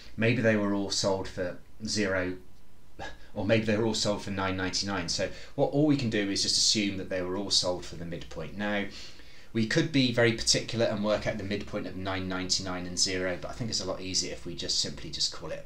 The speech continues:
five pounds, um, as if it was the halfway point between zero and ten.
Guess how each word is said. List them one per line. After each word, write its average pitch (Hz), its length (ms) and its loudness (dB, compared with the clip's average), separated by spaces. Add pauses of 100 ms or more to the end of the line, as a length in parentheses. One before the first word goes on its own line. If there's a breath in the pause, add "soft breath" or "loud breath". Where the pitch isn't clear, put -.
(160)
five - 380 -8
pounds, - 500 -4 (300 loud breath)
um, 85 160 -6
as 92 100 4
if 90 120 0
it - 20 -8
was - 120 -8
the 92 60 -6
halfway 87 460 -4
point 82 260 -8
between 85 240 -6
zero 82 360 0
and 82 120 -6
ten. 117 440 0